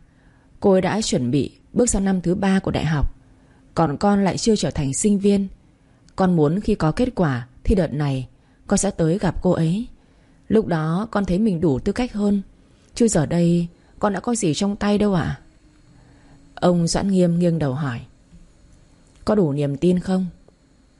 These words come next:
Vương Thăng nhíu mày: "Niềm tin sao bố?" Bố anh mỉm cười: "Ừ, niềm tin vào con bé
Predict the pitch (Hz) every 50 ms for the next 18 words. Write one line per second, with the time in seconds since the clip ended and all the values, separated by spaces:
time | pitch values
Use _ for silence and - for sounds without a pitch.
0 | _ _ _ _ _ _ _ _ _ _ _ - 165 175 185 170 160 175 165 170
1 | 165 156 147 139 151 214 196 160 143 127 123 123 - _ _ _ _ _ _ _
2 | _ _ _ _ - _ 208 208 185 160 151 147 - 208 208 208 202 - 202 196
3 | 185 175 165 165 196 240 254 - _ _ _ _ _ _ _ _ _ _ _ _
4 | _ _ _ _ _ - 151 156 165 185 185 185 180 165 147 131 117 - - 139
5 | 135 131 123 120 120 - - _ _ _ _ _ _ - 160 156 147 139 131 127
6 | - - - _ _ _ - - - 180 180 175 160 156 - 214 214 202 180 151
7 | - - 190 190 170 165 156 160 175 220